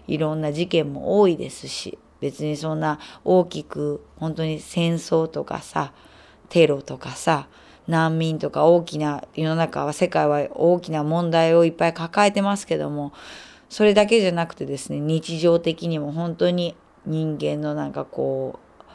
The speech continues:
こう、醜い部分とかがね、あらわになったような事件もたくさんあります。ね。これを聞いてですね、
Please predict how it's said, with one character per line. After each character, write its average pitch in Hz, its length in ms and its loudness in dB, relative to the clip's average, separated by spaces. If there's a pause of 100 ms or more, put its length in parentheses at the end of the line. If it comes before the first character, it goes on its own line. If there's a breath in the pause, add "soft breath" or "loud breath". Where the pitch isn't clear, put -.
(600 loud breath)
こ 131 580 -4
う、 143 40 -4
醜 151 480 2
い 156 100 6
部 160 140 2
分 143 260 -2
と 131 120 -12
か - 140 -8
が 143 140 -6
ね、 185 260 -2
あ - 120 2
ら 151 160 4
わ 143 120 -6
に 143 140 -10
な 139 120 -6
っ - 40 -8
た - 160 -4
よ 156 140 2
う - 20 -8
な 143 140 -4
事 143 120 -8
件 151 240 -2
も 104 80 -12
た 160 160 -10
く - 120 -14
さ 220 180 2
ん - 160 -4
あ - 100 -6
り 139 140 -4
ま 139 180 -4
す。 - 200 -20 (400)
ね。 165 240 -4 (460 loud breath)
こ 175 100 4
れ 165 100 8
を 160 100 6
聞 196 200 -4
い 180 60 0
て 151 120 2
で 135 140 -4
す - 120 -14
ね、 143 260 -6